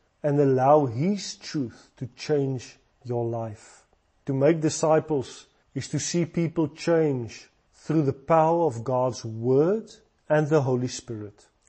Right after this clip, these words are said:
I want you to understand that the people with whom we have relationships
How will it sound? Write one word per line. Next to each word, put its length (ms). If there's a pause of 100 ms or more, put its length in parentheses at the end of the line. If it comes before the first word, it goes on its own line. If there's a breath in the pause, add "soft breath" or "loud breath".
I 120
want 280
you 80
to 140
understand 640
that 160
the 80
people 500
with 240
whom 600 (420 loud breath)
we 160
have 320
relationships 1500